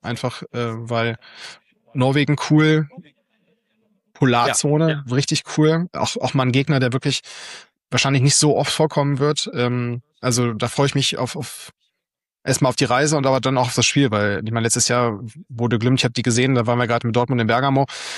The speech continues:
Speaker 1: wie sie Inter Mailand rausgeschmissen haben. Die sind schon gut.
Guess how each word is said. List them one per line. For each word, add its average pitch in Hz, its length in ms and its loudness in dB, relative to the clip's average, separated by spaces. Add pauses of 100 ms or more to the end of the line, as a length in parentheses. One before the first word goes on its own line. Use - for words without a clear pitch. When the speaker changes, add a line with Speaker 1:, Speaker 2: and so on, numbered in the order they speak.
(200)
Speaker 1:
wie 123 60 0
sie 120 120 2
Inter 123 140 2
Mailand 131 240 2
rausgeschmissen 117 520 0
haben. 127 220 0 (880)
Die - 80 -4
sind 110 140 0
schon 147 160 4
gut. 196 260 2